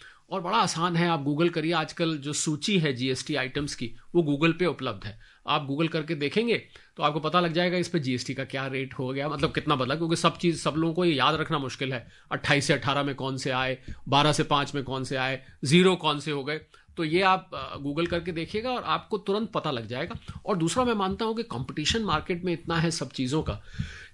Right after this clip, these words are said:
कि एक कुछ और rate पे बेचेगा, दूसरा कुछ और rate पे बेचेगा, तो उसको सामान बेचने में दिक्कत हो जाएगी। तो कुछ हफ्तों की दिक्कत है, पर, अ, प्रजापति साहब, आप निश्चिंत रहिए, आपका जो, आपकी जो कंसर्न है,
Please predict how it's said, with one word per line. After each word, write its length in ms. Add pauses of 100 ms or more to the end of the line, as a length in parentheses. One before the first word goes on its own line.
कि 200
एक 300
कुछ 160
और 140
rate 220
पे 60
बेचेगा, 360
दूसरा 280
कुछ 220
और 160
rate 140
पे 60
बेचेगा, 360
तो 80
उसको 180
सामान 300
बेचने 280
में 120
दिक्कत 280
हो 60
जाएगी। 280
तो 100
कुछ 260
हफ्तों 280
की 100
दिक्कत 360
है, 60
पर, 340
अ, 240
प्रजापति 600
साहब, 280
आप 200
निश्चिंत 360
रहिए, 220
आपका 420
जो, 360
आपकी 420
जो 100
कंसर्न 480
है, 180